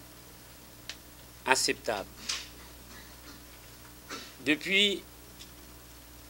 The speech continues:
rivé moi en tête de C P J et nouveau commandement général là, la police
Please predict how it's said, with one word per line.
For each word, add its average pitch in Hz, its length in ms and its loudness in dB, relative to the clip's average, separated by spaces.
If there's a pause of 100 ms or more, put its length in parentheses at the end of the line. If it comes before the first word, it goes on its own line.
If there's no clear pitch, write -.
(600)
rivé 151 340 10
moi 151 160 12
en 139 160 12
tête 147 220 6
de 135 100 4
C 135 180 4
P 120 200 4
J 143 300 2 (240)
et 120 100 4
nouveau 131 320 4
commandement 131 580 4 (220)
général 117 480 2
là, 135 140 2 (1400)
la 127 180 12
police 156 480 4